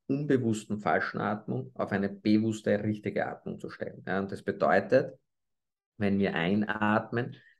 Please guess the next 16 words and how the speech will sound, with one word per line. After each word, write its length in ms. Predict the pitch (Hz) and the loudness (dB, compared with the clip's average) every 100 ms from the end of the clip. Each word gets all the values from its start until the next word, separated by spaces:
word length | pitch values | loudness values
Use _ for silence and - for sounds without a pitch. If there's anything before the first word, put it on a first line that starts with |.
| _ | _
egal 400 | - 85 95 104 | -6 2 6 8
wie 40 | 107 | 8
lange 260 | 98 95 | 6 4
es 160 | 90 - | 0 2
dauert, 500 | 80 98 113 113 - - | 8 10 8 6 -2 2
drei, 500 | 85 87 101 104 - _ _ | 6 6 6 2 -6 _ _
vier, 320 | - 107 104 | 6 8 8
fünf 280 | - 107 104 | 6 4 4
Sekunden, 520 | - - 107 117 127 123 | 0 -2 0 0 -2 2
völlig 260 | - 90 | 4 4
egal, 440 | 87 90 117 202 - _ _ _ - | 4 6 6 4 -6 _ _ _ 0
einfach 520 | 110 113 123 120 - _ _ _ _ | 2 4 4 4 -4 _ _ _ _
doppelt 420 | 131 143 - 127 | 8 8 8 4
so 160 | 127 104 | 6 6
lange 520 | 92 92 98 110 - | 8 6 2 0 0
auszuatmen. 1040 | - 107 113 - 90 50 - - - - | 2 2 2 2 2 2 -4 -12 -18 -18